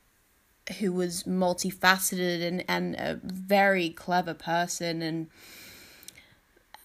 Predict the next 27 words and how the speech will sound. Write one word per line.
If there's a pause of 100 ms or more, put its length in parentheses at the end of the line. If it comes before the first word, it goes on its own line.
(180)
basically, (500)
I'm
obsessed
with
her, (840)
not
only
because (580)
I
was
introduced
to
her,
to
her (280)
through
her
caricature, (760)
but
also
because
through
further
research, (400)
I
feel
like